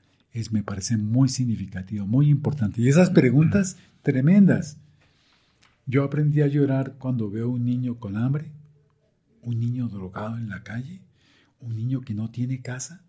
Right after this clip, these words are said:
un niño abandonado, un niño abusado, un niño usado por una sociedad como esclavo". Aquí me surge inmediatamente la persona del padre Rafael García Herreros,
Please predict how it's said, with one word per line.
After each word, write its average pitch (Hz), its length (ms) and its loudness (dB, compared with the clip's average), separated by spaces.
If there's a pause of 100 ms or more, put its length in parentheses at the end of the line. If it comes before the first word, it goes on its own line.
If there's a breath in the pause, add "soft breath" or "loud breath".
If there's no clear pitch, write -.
(600)
un 127 160 -8
niño 139 280 0
abandonado, 113 800 -2 (800)
un 131 120 -4
niño 127 320 -6
abusado, 143 640 -6 (640 soft breath)
un 139 180 -2
niño 147 240 2
usado 147 440 0
por 113 160 -4
una 127 160 0
sociedad 104 420 -4
como 110 200 0
esclavo". 139 580 -2 (720)
Aquí 139 600 2 (320)
me 104 280 -6
surge 147 500 0
inmediatamente 127 880 4 (560 soft breath)
la 113 180 0
persona 117 300 2
del 110 100 4
padre 110 280 2
Rafael 95 360 -2
García 107 300 -4
Herreros, - 560 -10